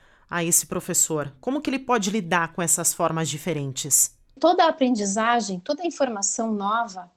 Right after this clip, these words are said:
Speaker 2: que chega no cérebro, ela precisa ser associada a uma informação que já tá consolidada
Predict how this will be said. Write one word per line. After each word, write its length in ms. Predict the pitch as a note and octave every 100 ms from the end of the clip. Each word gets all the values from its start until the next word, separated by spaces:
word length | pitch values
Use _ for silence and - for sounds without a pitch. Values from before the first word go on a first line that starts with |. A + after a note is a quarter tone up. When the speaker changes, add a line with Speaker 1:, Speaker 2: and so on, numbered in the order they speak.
| _ _ _
Speaker 2:
que 140 | - G3
chega 400 | - B3+ A#3+ F#3
no 100 | F3+
cérebro, 540 | - G#3+ A3 G3+ G3+
ela 140 | G#3
precisa 400 | G#3+ A3 A3+ A3+
ser 180 | A3+ A#3+
associada 880 | A3+ - A3+ - A#3 G#3 A3 A3 B3 _ _ _
a 120 | G#3
uma 120 | A3 A#3
informação 880 | A3+ A3 A3 G#3+ - G#3 G#3+ B3 B3+
que 140 | B3 G#3+
já 240 | G#3+ G#3+
tá 280 | G#3+ G#3+ G#3+
consolidada 880 | - G#3+ - G#3+ A#3 F#3+ D#3 -